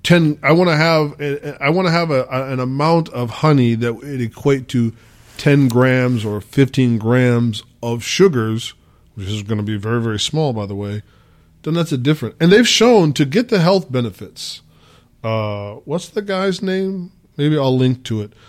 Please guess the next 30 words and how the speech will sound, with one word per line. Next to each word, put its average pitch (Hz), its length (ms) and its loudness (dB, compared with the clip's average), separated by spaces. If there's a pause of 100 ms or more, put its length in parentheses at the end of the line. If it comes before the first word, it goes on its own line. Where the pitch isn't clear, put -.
(440)
Uh, 110 480 0 (1080)
he 151 160 6
was 160 180 6
talking 151 520 2
with 123 180 2
another, 123 640 0 (240)
you 117 120 -8
know, 98 320 -8
social 123 420 -2
media 113 600 0
health 110 340 -4
influencer, 113 680 -8
but 127 120 2
he 165 80 6
was 151 120 4
saying, 180 360 4
no, 135 160 2
to 147 180 -2
get 220 500 -2
the 143 240 0
health 190 380 0
benefits 147 960 -4 (640)
of 127 180 -2
honey, 131 480 -2 (560)
you 156 180 -4
only 214 340 4
actually 180 360 -2
need 147 480 0
to 151 120 -4
take 165 580 -2